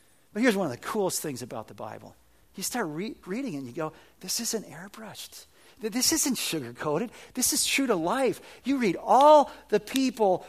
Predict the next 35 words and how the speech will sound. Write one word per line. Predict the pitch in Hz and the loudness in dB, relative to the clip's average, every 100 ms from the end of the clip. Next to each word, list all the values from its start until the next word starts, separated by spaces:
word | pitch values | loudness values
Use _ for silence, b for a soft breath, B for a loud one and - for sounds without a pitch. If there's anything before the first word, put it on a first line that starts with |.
| B | B
who | 220 | 2
are | 175 | 2
followers | - 208 214 247 226 196 | 4 4 6 6 4 2
of | 165 | 2
God, | 196 165 - | 6 6 4
except | 170 - - 277 294 | 0 2 6 6 6
for | 277 | 2
his | 208 214 | 2 2
son, | - - 226 180 | 0 4 6 6
and | 135 143 | 2 -4
you | |
go, | 143 185 143 B B B | 2 6 6 B B B
"Man, | 233 | 4
those | 277 | 4
people | - 247 170 | 4 0 2
are | |
<laughs> | 127 - | 0 2
messed | 185 - | 2 4
up | 151 | 0
just | 127 - | 0 0
like | 139 123 | 0 0
me." | 147 277 330 202 - - _ _ _ _ _ _ _ _ _ _ _ _ _ - | 0 0 0 -4 -8 -14 _ _ _ _ _ _ _ _ _ _ _ _ _ 0
I | |
mean, | 247 139 | 0 2
Moses | 147 220 302 226 156 | 6 8 8 6 -2
is | 139 | -4
a | |
murderer. | 139 120 95 - - b b - | -6 -6 -8 -14 -20 b b -8
David | - 220 262 320 262 | 4 6 6 6 4
is | 143 | 2
a | |
murderer. | 139 127 113 104 - B | -2 -4 -6 -8 -16 B
Saul's | - - 220 220 285 302 220 | -2 4 8 10 10 10 6
a | |
murderer. | 165 139 113 104 104 | 0 0 -2 -8 -18